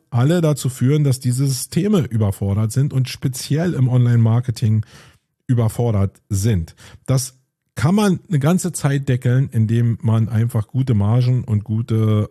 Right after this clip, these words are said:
Einkünfte hat. Und so ist es in vielen Firmen ja auch. Wenn du gleich irgendwie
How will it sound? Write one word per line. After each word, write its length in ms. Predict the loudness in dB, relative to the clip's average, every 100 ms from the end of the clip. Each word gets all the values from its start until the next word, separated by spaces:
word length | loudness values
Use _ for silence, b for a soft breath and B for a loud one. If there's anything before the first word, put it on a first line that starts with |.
| -2
Einkünfte 680 | 0 0 2 -2 -2 -6
hat. 260 | -6 -6 -10 b b b _
Und 140 | -2 0
so 160 | 0
ist 80 | 0
es 100 | 2
in 140 | 2 2
vielen 400 | 0 0 2 0
Firmen 340 | 0 2 4
ja 120 | 2
auch. 280 | 2 -2 -4
Wenn 160 | -2 0
du 80 |
gleich 440 | 0 0 0 0 -2
irgendwie 640 | -2 0 0 0 2 0